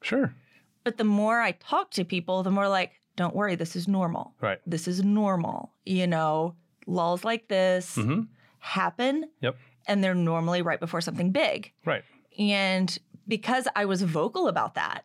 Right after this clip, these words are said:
Speaker 2: and
Speaker 1: Mm-hmm.
Speaker 2: not hiding it, that saved me from having to go through that whole journey by myself.
Speaker 1: Right.
Speaker 2: Uh, and so th-, I just wanna share that with you, with
Speaker 1: Yeah.
Speaker 2: our audience too, you know, especially if you're starting a business, you know, we're a year in at this point.
Speaker 1: Mm-hmm.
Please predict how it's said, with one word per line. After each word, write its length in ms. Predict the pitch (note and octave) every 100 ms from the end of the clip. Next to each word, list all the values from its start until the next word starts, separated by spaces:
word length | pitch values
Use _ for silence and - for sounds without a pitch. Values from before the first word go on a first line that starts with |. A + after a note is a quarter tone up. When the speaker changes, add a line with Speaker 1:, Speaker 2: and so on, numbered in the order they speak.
| -
Speaker 2:
and 80 | F#3+
Speaker 1:
Mm-hmm. 60 |
Speaker 2:
not 180 | F#3 -
hiding 440 | E3+ G3 B3+ G#3
it, 280 | E3 D#3 C#3+ _ -
that 260 | F3+ G3 -
saved 320 | - F#3 F#3
me 120 | F3+
from 160 | F3 E3
having 300 | D3+ E3+ E3+
to 80 |
go 220 | D#3+ D#3+ D#3
through 880 | - F#3 E3+ B3+ C4+ G#3 F3+ E3 E3+ _ _ _
that 240 | F3+ F#3 F3
whole 140 | F#3
journey 240 | E3+ F3 D#3+
by 160 | C#3+
myself. 440 | D3 F#3+ - B1 B2
Speaker 1:
Right. 240 | G#2+ F2+ _ _ - - - - - - _ -
Speaker 2:
Uh, 460 | G3 F3+ F#3 - G#1
and 520 | G3 F#3+ F#3 G3 G3+ - _ _ _ -
so 280 | - G3 F3
th-, 60 | -
I 60 | G#3
just 160 | G3+ A3
wanna 160 | A3+
share 300 | E3+ - C4+
that 160 | C#4 -
with 120 | E3+
you, 140 | F#3 -
with 140 | G3
Speaker 1:
Yeah. 140 | B3+ -
Speaker 2:
our 240 | F#3 E3+ E3 -
audience 380 | F3+ F#3 E3 E3
too, 320 | - D#4 G3+
you 160 | E3 F3+
know, 80 | F3+
especially 300 | E3+ G#3 G#3+
if 120 | E3+
you're 320 | F#3 F#3 F3+ F3
starting 300 | - G3 F#3
a 40 |
business, 340 | F3 B3 E3+ -
you 60 |
know, 100 | F3
we're 220 | E3+ F#3+ G3
a 60 |
year 260 | F3+ F3 D#3+
in 160 | F#3+
at 120 | C4 -
this 120 | D3+
point. 380 | - D#3 D#3+ -
Speaker 1:
Mm-hmm. 220 | G2+ F#2+